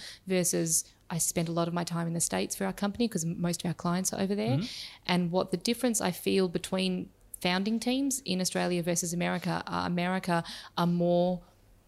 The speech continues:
Speaker 1: Americans are faster to go, "This hasn't worked," you know, or faster to go,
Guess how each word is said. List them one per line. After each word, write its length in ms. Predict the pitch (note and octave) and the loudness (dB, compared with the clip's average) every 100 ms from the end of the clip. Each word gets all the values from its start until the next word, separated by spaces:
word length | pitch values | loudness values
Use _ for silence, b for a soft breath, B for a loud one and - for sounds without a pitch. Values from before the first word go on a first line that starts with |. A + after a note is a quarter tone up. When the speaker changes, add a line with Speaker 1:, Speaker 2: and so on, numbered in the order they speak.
| - - - B B B B B B | -20 -20 -20 B B B B B B
Speaker 1:
Americans 540 | G3 F#3+ G3+ G#3 G#3 F#3+ | 4 4 4 0 -2 0
are 160 | F3 E3+ | -2 -2
faster 540 | - E3+ E3+ - F3 | 0 2 2 2 -2
to 460 | - F3 E3+ E3+ F3 - - - | -2 -2 0 -2 -6 -12 -20 -6
go, 240 | F3+ F3 E3+ | -2 0 0
"This 160 | - - | 0 2
hasn't 280 | F3+ F3 E3+ | 2 2 2
worked," 420 | E3+ E3+ - - - _ - - | 0 0 -2 -8 -12 _ -18 -6
you 80 | F#3 | -2
know, 180 | F3 - | -2 0
or 300 | F3+ F3 F3 B B _ _ _ | 4 4 4 B B _ _ _
faster 380 | - F#3+ F#3+ G3 | -2 0 2 2
to 80 | F3+ | 2
go, 260 | F3+ F3 | 2 2